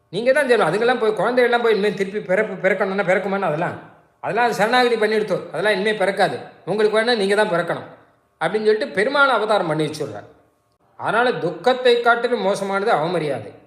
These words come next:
அதைத்தான் கண்ணன் பட்டிருக்கான், ராமன் பட்டிருக்கான் அவதாரங்கள்ல. இத்தனை பேர் அவமரியாதை, எப்படிப்பட்ட சர்வேஸ்வரனா இருக்கக்கூடிய அவனை எத்தனை பேர் அவமரியாதைப்படுத்தியிருக்கா. தயைக்கு வசப்பட்டவனான திருவேங்கடமுடையான்,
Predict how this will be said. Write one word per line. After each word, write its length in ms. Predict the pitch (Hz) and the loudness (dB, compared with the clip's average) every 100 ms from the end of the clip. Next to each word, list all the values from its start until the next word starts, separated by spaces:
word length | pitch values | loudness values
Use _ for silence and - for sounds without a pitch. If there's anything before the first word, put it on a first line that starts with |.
| _ _ _ | _ _ _
அதைத்தான் 540 | 117 143 196 214 240 233 | -6 -2 -2 0 0 0
கண்ணன் 340 | 180 202 165 | -2 -2 -4
பட்டிருக்கான், 480 | 160 180 202 240 247 - - | -4 -6 -4 -4 -6 -14 -6
ராமன் 360 | 151 170 160 | -4 -4 -6
பட்டிருக்கான் 460 | 139 - - 117 - - _ _ _ _ _ - | -8 -10 -10 -12 -14 -20 _ _ _ _ _ -8
அவதாரங்கள்ல. 680 | 143 180 180 165 143 135 127 - - _ _ _ _ _ | -4 2 2 2 0 -4 -6 -10 -16 _ _ _ _ _
இத்தனை 320 | 151 156 139 | -10 -6 -4
பேர் 180 | 160 226 | -2 0
அவமரியாதை, 480 | 175 214 214 190 165 | 0 0 0 2 2
எப்படிப்பட்ட 500 | 143 220 214 185 170 | -2 -2 -2 -2 -4
சர்வேஸ்வரனா 680 | 139 160 226 220 202 196 180 | -4 -2 0 0 -2 -2 -2
இருக்கக்கூடிய 440 | 147 165 165 156 | -2 -6 -4 -4
அவனை 300 | 131 143 226 247 - - _ _ _ - | -4 -4 -6 -8 -16 -20 _ _ _ -10
எத்தனை 360 | 151 - 190 | -8 -4 -4
பேர் 240 | 156 233 240 | -2 -2 0
அவமரியாதைப்படுத்தியிருக்கா. 1040 | 170 233 226 214 190 185 170 170 170 160 - - | 0 0 2 2 0 -4 -6 -6 -8 -8 -12 -8
தயைக்கு 420 | 139 180 226 226 180 | -4 0 0 -2 -4
வசப்பட்டவனான 880 | 147 202 - 196 196 185 175 170 147 120 - | -2 -4 -4 -4 -2 -2 0 -2 -2 -6 -8
திருவேங்கடமுடையான், 840 | 151 190 180 170 147 127 127 185 | -2 0 0 -2 -2 -4 -4 -6